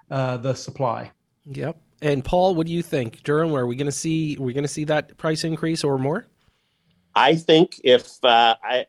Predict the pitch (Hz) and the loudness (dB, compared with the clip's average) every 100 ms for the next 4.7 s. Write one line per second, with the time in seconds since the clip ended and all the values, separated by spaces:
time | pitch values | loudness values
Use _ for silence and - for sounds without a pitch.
0 | - 120 101 143 165 - 123 147 151 - | -2 -2 -2 -4 -4 -4 -2 -2 -2 -6
1 | 110 123 160 156 151 147 139 151 120 135 | -4 -4 -2 -4 -6 -6 -6 -6 -2 0
2 | 123 117 135 - - 117 113 - 113 123 | 2 2 0 -8 -14 -12 -10 -10 -2 0
3 | 117 107 113 110 104 101 117 110 104 117 | 0 0 0 0 -4 -4 -4 -6 -8 -6
4 | 104 101 - 139 143 95 98 | -6 -8 0 2 2 0 -8